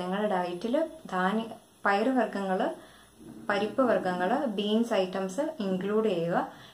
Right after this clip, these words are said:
വെയിറ്റ് കൺട്രോൾ ചെയ്ത്, കൺട്രോൾ ചെയ്യാൻ അത് സഹായിക്കും. അതുപോലെ നമുക്ക് ബോഡിക്ക് കിട്ടേണ്ട പ്രോട്ടീൻ ഒക്കെ കിട്ടുന്നതിനും ഇത് സഹായിക്കും. വെജിറ്റേറിയൻസിനൊക്കെ ഇപ്പോൾ ഫിഷ്, എഗ്ഗ് ഒന്നും കഴിക്കാൻ പറ്റില്ല, അങ്ങനെ ചിക്കൻ ഒന്നും കഴിക്കാൻ പറ്റില്ല. അപ്പൊ അവർക്ക്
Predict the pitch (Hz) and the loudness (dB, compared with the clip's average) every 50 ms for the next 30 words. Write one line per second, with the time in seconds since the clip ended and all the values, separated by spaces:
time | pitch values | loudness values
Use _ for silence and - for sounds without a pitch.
0 | - - - 190 190 190 - 233 240 - 185 180 185 185 196 208 220 226 226 208 | -12 -6 -4 -4 -2 0 -2 -2 0 2 0 0 2 2 2 2 2 2 2 2
1 | 190 185 185 185 - - - - - - - - 196 196 190 208 214 226 226 220 | 2 0 0 -2 -6 -8 -12 -14 -16 -8 -4 -2 -2 0 0 2 2 2 2 2
2 | 208 190 180 180 180 - - 175 170 165 175 175 175 175 175 277 269 240 202 185 | 0 -2 -2 -4 -4 -4 -6 -6 -6 -4 -6 -6 -6 -6 -4 -2 0 0 0 0
3 | 185 180 190 190 196 196 196 185 185 185 185 226 208 202 190 190 208 214 220 - | 0 0 0 0 0 -2 -2 -4 -4 -4 -4 -4 -2 0 0 0 0 -2 -4 -6
4 | 208 185 180 180 185 185 214 240 233 - - 190 185 185 - 240 240 214 185 175 | -8 -8 -8 -6 -6 -4 -4 -6 -4 -2 0 0 0 0 -2 -4 -4 -4 -4 -6
5 | - - 196 190 185 - 196 202 190 185 185 180 180 185 185 180 226 269 262 - | -8 -10 -10 -10 -6 -6 -4 -4 -2 -4 -4 -4 -2 -2 -2 0 0 -2 0 -2
6 | 160 - 196 196 190 185 180 - - - - - - - - - - 233 208 190 | -2 0 2 2 2 2 0 -4 -10 -12 -14 -20 -20 -20 -20 -10 -4 -2 -2 0
7 | 214 214 226 220 226 220 226 233 233 - 233 214 208 208 - 202 190 - 196 196 | 0 2 2 2 2 4 2 2 0 0 0 -2 -2 -2 -4 -6 -4 -2 -4 -4
8 | 196 - - - - - - - - 214 196 - - 226 214 208 196 226 214 208 | -4 -4 -10 -18 -20 -20 -12 -4 -2 -2 -2 0 2 2 2 2 2 0 0 0
9 | 208 214 - - - - - - - - - 220 - - - - - - - - | 0 0 -4 -8 -12 -14 -18 -20 -16 -12 -10 -10 -10 -10 -14 -18 -20 -18 -12 -6
10 | - 214 214 220 214 214 - 220 202 196 - 220 220 208 190 196 - 175 170 170 | -2 0 0 0 2 4 4 4 4 6 4 4 4 4 2 0 0 -2 -2 0
11 | 175 180 185 202 185 - 220 - - - - 254 233 226 220 240 240 269 254 247 | 0 0 0 0 0 -2 -2 -2 -4 -2 0 2 2 2 2 2 2 2 2 2
12 | - 269 254 220 208 - 185 175 170 170 190 208 208 202 202 196 - 269 | 2 2 2 2 0 -2 -4 -4 -4 -2 -2 -2 -2 -2 -2 -2 0 2